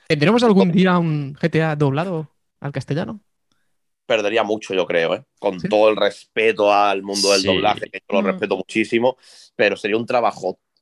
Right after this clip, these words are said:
Speaker 2: tan colosal.
Speaker 3: Sí, sí, sí. Claro,
Speaker 2: Tan,
Speaker 3: a-
Speaker 2: tan colosal.
Speaker 3: Tenemos ejemplos como los juegos de Ubisoft, ¿no? Que el, el, vienen doblados, los mundo abierto, Assassin's Creed, todo eso, pero es que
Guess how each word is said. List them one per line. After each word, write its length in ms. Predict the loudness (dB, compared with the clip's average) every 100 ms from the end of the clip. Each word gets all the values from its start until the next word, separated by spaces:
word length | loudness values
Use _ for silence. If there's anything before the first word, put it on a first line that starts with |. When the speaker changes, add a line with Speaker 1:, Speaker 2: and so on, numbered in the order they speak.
| _
Speaker 2:
tan 340 | -4 0 -2 -2
colosal. 680 | 0 0 0 0 0 -2 -10 _ _ -12
Speaker 3:
Sí, 240 | -6 -4
sí, 180 | -4 -4
sí. 300 | -6 -8 -8 -2
Claro, 320 | 4 4 2
Speaker 2:
Tan, 40 |
Speaker 3:
a- 40 | 0
Speaker 2:
tan 260 | 0 -2
colosal. 580 | -12 -12 -6 0 0 0 _ _
Speaker 3:
Tenemos 340 | -2 0 2 0
ejemplos 320 | 2 2 2
como 140 | 2
los 80 | 2
juegos 200 | 2 2
de 60 | 4
Ubisoft, 440 | 2 2 4 4
¿no? 260 | 2 2 2
Que 200 | 2 2
el, 280 | 2 -2 -4
el, 180 | -2 -2
vienen 500 | -2 -2 0 0 0
doblados, 680 | 0 0 2 2 2 2 2
los 140 | -2
mundo 200 | 0 0
abierto, 300 | 0 0 -2
Assassin's 480 | -4 -6 -6 -4 -4
Creed, 180 | -2 -2
todo 220 | 0 0
eso, 280 | 0 0 -2
pero 120 | -2
es 80 | -2
que 240 | 0 -2